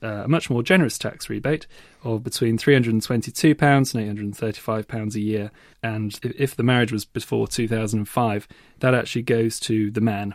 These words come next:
even if they're not the, the higher earner. I mean, of course, that's only for elderly couples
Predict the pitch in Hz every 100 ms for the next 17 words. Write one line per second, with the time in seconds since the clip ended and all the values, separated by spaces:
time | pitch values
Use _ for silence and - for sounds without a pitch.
0 | _ 127 113 110 - 110 110 - 110 117
1 | 117 113 104 101 101 101 - 113 110 113
2 | - 131 107 - 110 127 117 107 - 107
3 | 104 95 - 107 101 -